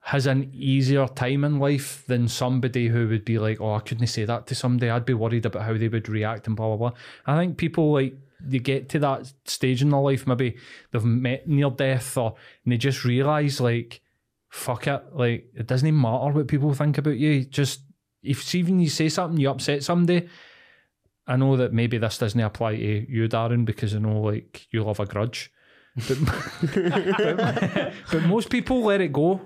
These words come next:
after, like, a couple of days, or, like, they don't even think about it even sometimes, and you just get caught in that, like, "Why did I say that? Why did I say that?"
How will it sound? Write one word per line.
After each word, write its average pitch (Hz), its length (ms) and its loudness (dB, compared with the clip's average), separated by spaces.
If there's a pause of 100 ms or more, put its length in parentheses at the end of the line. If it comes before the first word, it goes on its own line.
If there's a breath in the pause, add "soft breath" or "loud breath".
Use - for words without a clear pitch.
after, 165 320 0
like, 151 300 2
a 143 80 0
couple 147 320 -2
of 135 100 2
days, 139 320 2
or, 135 260 2
like, 135 220 2
they 151 100 2
don't 196 180 2
even 202 160 0
think 185 220 0
about 262 220 -2
it 233 140 0
even 233 240 2
sometimes, 233 500 0
and 151 160 2 (400 loud breath)
you 135 140 2
just 147 180 0
get 131 160 -8
caught 135 300 -2
in 151 80 0
that, 131 160 -2
like, 123 240 -2
"Why 131 140 -2
did 170 140 0
I 190 60 0
say 147 240 0
that? 190 260 0
Why 156 140 0
did 175 160 0
I 190 80 2
say 160 180 0
that?" 160 140 0